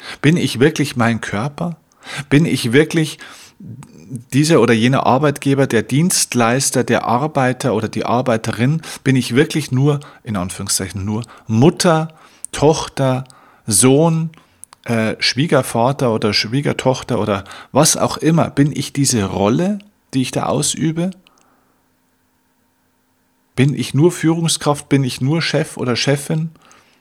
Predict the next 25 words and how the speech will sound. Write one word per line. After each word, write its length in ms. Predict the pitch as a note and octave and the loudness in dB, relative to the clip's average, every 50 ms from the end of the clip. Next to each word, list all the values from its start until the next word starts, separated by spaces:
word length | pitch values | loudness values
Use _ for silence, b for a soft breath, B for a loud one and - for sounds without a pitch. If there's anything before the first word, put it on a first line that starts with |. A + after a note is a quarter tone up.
| b b | b b
Was 180 | C3 C#3+ - - | 2 2 2 4
bin 240 | - F3+ G3+ A3+ | 4 4 6 6
ich 200 | C4 B3+ A#3+ - | 4 4 2 0
denn 160 | - F3+ D3+ C#3 | -2 -2 -2 0
eigentlich 840 | - G2+ G2+ G2 F2 - G2 F2+ - F2 F2 - - - - _ _ _ _ | -2 -2 -2 -2 -4 -6 -8 -8 -8 -8 -8 -8 -10 -14 -18 _ _ _ _
unter 300 | D3+ D3 - D#3+ - - | 0 2 2 2 2 2
all 160 | B2 B2+ B2+ | 2 0 2
diesen 300 | A2+ B2+ A#2+ - B2 A2+ | 0 0 -2 0 0 0
Rollen? 460 | A2 F#2+ G2 G2+ F#2+ F#2 F#2 F#2 B2 B2+ | 0 0 0 -2 -2 -4 -6 -10 -6 -2
Wer 160 | C3+ D#3 E3+ | 0 0 0
bin 340 | E3 - - - G#3 A#3 A#3+ | -2 -2 -2 2 4 4 4
ich? 480 | G3 A#2 F#2 - - - - - - _ - _ _ _ _ _ _ _ _ _ _ _ _ _ _ _ _ _ _ _ _ | 2 2 -2 -8 -14 -16 -18 -20 -20 _ -20 _ _ _ _ _ _ _ _ _ _ _ _ _ _ _ _ _ _ _ _
Und 140 | - A2 - | -10 -6 -6
das 180 | G#2 G2+ - - | -4 -6 -6 -6
kann 160 | - - G#2+ | -6 -6 -4
man 140 | G#2 G#2 G2 | -4 -4 -6
nicht 400 | F#2 - - - - - - _ _ _ _ _ _ _ _ _ | -8 -10 -12 -14 -16 -20 -20 _ _ _ _ _ _ _ _ _
in 220 | - A2 G2 F2+ | -10 -10 -8 -4
Worte 260 | - E2+ - - - G#2+ | -4 -4 -4 -6 -10 -12
fassen, 560 | - - - A#2 E3+ - - - G2 F#2 - _ _ | -10 -6 -4 -4 -2 -2 -4 -6 -8 -12 -14 _ _
das 200 | - F2 - - | -8 -8 -8 -6
kann 160 | - G2 F2+ | -6 -8 -6
man 100 | F#2 F#2+ | -6 -8
nicht 320 | F#2+ F2+ - - - - _ B B B B B B B B B B B B B _ _ | -8 -10 -12 -14 -16 -20 _ B B B B B B B B B B B B B _ _
erklären. 640 | _ - G#2 - - A2 C3 E3+ G3+ F3+ C3 - - | _ -8 -8 -4 -2 -2 0 0 0 -2 -2 -8 -12